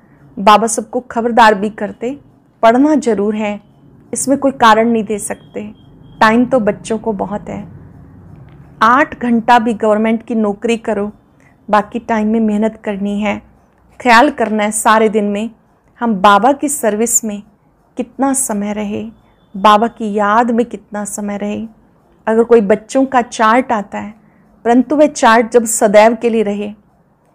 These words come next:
ऐसे भी नहीं बाबा एक एक का बैठ देखेंगे, ये फिर सेंटर की ब्राह्मणियों का काम है, टीचर्स बहनों का काम है। ब्राह्मणियों में भी नंबरवार हैं,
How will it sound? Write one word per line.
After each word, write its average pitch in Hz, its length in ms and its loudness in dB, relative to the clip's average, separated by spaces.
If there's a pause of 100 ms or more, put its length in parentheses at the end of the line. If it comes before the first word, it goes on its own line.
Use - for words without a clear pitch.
(200)
ऐसे 214 360 0
भी 302 120 4
नहीं 294 260 4 (340)
बाबा 220 340 4 (100)
एक 220 220 -4
एक 247 160 -6
का 240 100 2
बैठ 220 340 2
देखेंगे, 226 560 0 (400)
ये 226 100 -4
फिर 247 140 -2
सेंटर 220 520 0
की 294 200 -6
ब्राह्मणियों 214 640 0
का 226 160 -8
काम 208 300 -16
है, - 140 -20 (140)
टीचर्स 220 440 -6
बहनों 202 280 -6
का 208 180 -10
काम 208 320 -6
है। 277 100 -4 (500)
ब्राह्मणियों 220 440 4
में 302 140 4
भी 294 80 0
नंबरवार 208 560 -2
हैं, 208 220 -12